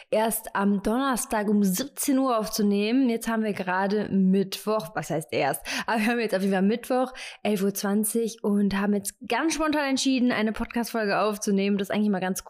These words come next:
cool, weil am Vormittag oder beziehungsweise am Mittwa-, Mittag aufzunehmen ist einfach immer,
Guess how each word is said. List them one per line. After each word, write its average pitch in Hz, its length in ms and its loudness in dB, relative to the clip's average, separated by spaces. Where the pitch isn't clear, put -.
cool, 247 200 2
weil 190 240 0
am 214 160 0
Vormittag 226 800 -2
oder 185 200 0
beziehungsweise 185 380 -2
am 185 80 2
Mittwa-, 190 400 -2
Mittag 220 400 0
aufzunehmen 202 540 0
ist 180 120 -6
einfach 180 280 -6
immer, 170 420 -2